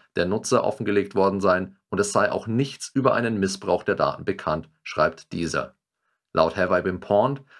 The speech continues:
sind in den gestohlenen Daten jedoch Geburtsdaten, E-Mail-Adressen, Geschlechter, geografische Standorte, I-P-Adressen,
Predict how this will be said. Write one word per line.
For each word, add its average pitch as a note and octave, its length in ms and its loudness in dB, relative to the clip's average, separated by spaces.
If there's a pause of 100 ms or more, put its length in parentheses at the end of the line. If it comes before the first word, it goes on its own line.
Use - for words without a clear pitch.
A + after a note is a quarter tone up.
sind D#3+ 200 0
in D3+ 80 0
den C#3+ 140 2
gestohlenen A#2 440 2
Daten F2+ 360 0
jedoch F2+ 240 -2
Geburtsdaten, A#2 1040 0
E-Mail-Adressen, G2 800 0
Geschlechter, F#2+ 680 -2 (200)
geografische G2 680 2
Standorte, F#2 760 0
I-P-Adressen, F#2 960 -2